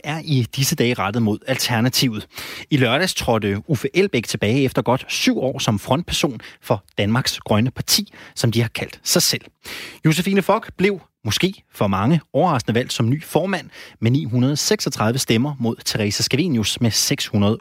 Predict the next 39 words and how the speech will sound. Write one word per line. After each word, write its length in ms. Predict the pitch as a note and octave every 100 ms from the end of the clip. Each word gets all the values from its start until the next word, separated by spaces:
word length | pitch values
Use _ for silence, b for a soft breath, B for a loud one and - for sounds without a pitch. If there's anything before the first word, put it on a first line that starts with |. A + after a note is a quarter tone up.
| -
otteogtres. 640 | G2 G2 - - - - _ B B B B -
Og 60 | D3
det 80 |
betyder 260 | A3+ - B3+
jo 100 | G3+
altså, 220 | D3 D#3+
at 160 | B2+ A2+
valget 340 | G3 F3+ -
stod 280 | - F3+ E3
mellem 280 | C#3+ C#3 B2
to 220 | - A3
kandidater, 600 | - A#2+ A2+ D3 D3+ A#2+ B B
der 60 | C#3+ -
begge 260 | A#2+ A2 - _ _ G3
ikke 240 | G#3+ G#3+ _ -
har 220 | A2 - C3+
en 100 | B2
plads 380 | G#2+ - - -
i 60 | D3+
Folketinget. 560 | - F#2 G2 G#2+ G#2+ - _ B B B B -
Rasmus 280 | E3+ F#3+ G3
Nordqvist 600 | A3 A#3 G#3+ - - B2
var 100 | D3+
ellers 420 | F3 D3+ - -
af 160 | C#3+
mange 380 | B2 G#2 A#2+ F3 - -
spået 360 | - E3+ A#2+
som 200 | - F#2+ -
favorit 360 | G#2+ F#2+ C3+ G#3+
til 140 | -
posten, 400 | - A#2+ - A2 B B B -
blandt 160 | A#2 A2
andet 180 | G3
fordi 280 | E3 C3+ C#3+ -
han 120 | A2
i 60 |
dag 180 | G#2 A2 F#2+
jo 100 | F#2
har 280 | G3 A3+